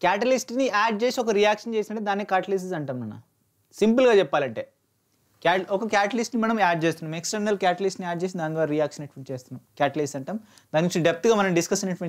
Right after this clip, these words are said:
చేద్దాం నాన్న, టూ మార్క్స్ క్వశ్చన్ వచ్చినప్పుడు, ఓకేనా? So define the osmotic pressure మనకి. Osmotic pressure, the extra pressure applied on the solution just prevent the osmosis is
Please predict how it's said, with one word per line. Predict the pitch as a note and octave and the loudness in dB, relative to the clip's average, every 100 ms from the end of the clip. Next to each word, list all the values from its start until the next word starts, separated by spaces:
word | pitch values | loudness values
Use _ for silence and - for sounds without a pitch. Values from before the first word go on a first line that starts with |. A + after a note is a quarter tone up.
| D#3+ | -2
చేద్దాం | C#3+ C#3+ C#3+ | -2 -2 -4
నాన్న, | C#3+ A3+ _ _ - | -8 -10 _ _ -2
టూ | E3 | 0
మార్క్స్ | E3 - | 0 0
క్వశ్చన్ | D3 C3 C#3 | -6 -4 -6
వచ్చినప్పుడు, | C3 B2+ F3+ G3 D#3 | -6 -10 -8 -6 -4
ఓకేనా? | D#3 D#3+ B3+ - _ - | -4 -4 -10 -14 _ 2
So | F3+ | 2
define | A3+ C4 B3+ | 4 4 4
the | G#3+ | 4
osmotic | G#3+ A#3 A#3 G#3 | 2 -2 -4 -2
pressure | F3+ D3+ C#3 | -4 -4 -8
మనకి. | C3+ C3 - _ - F3+ | -8 -12 -16 _ 0 0
Osmotic | A#3+ B3+ C4 C4 G#3+ | 2 0 0 0 0
pressure, | F3+ G3+ D4+ - _ _ _ _ _ _ _ _ _ _ _ - | 2 2 0 -6 _ _ _ _ _ _ _ _ _ _ _ -2
the | E3+ A3+ | 0 2
extra | A#3 - D4 D#4 E4 D4+ | 0 -2 2 4 4 4
pressure | C4+ A#3 C4+ A3+ G#3 | 2 2 0 2 -2
applied | G#3 B3 B3+ C4 A#3+ - G3+ | 0 0 2 0 -4 0 2
on | G#3+ G#3+ | 2 0
the | G#3+ G#3 | -4 -2
solution | G#3+ A3+ G#3 B3 F#3 G#3+ | -2 -2 -4 -4 -2 2
just | D4+ - - D#4+ - | 2 0 -6 -4 0
prevent | A#3+ A#3+ C4 A#3+ | 0 2 2 2
the | D4 E4+ _ - F3+ A3+ | 0 -2 _ -2 2 2
osmosis | A#3+ - A3 A#3 A#3 A3+ C#4+ C#4 - | 0 -4 -2 0 -2 -2 -4 -4 -4
is | G#3 | -4